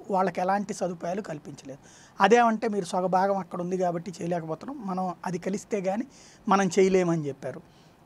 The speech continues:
తద్వారా అక్కడ ఉన్నటువంటి ప్రజల్లో కూడా భారతదేశపు వ్యతిరేకతనే, ఆ, నరనారాయణ చేశారు. దానికి మతాన్ని ఒక ఆయుధంగా చేసుకున్నారు. అక్కడ భారతీయులు వాళ్ళు హిందువులు కాబట్టి మనల్ని దెబ్బ కొడుతున్నారు అనేటువంటి కోణంలో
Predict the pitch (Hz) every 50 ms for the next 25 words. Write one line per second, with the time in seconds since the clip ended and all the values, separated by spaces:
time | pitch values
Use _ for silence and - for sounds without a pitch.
0 | - 226 220 202 196 240 233 254 277 269 - - 190 - - - 247 262 254 247
1 | 247 - 247 226 214 - 220 208 220 220 220 214 202 226 240 190 165 - 160 180
2 | 214 220 214 - 208 220 214 190 - 214 - 196 185 180 170 - 180 180 170 170
3 | - 165 - 180 247 349 - _ _ _ _ _ _ _ _ - 190 185 165 170
4 | 185 196 202 196 196 190 190 190 185 165 175 170 - 330 - - - 214 208 196
5 | - 175 165 156 170 180 - 262 233 233 233 247 285 - - 190 - - - -
6 | - 185 175 190 202 185 202 196 196 180 160 147 135 - - - 147 139 127 -
7 | - - - - - - - - - 208 - - 196 165 160 175 185 190 175 208
8 | 190 180 180 180 165 160 160 156 170 170 175 175 185 180 160 160 160 156 151 160
9 | - _ - 247 240 196 170 170 165 160 151 156 147 147 160 156 151 143 143 -
10 | 170 147 139 143 151 139 139 147 143 - - 139 139 - - 151 156 139 143 156
11 | 214 320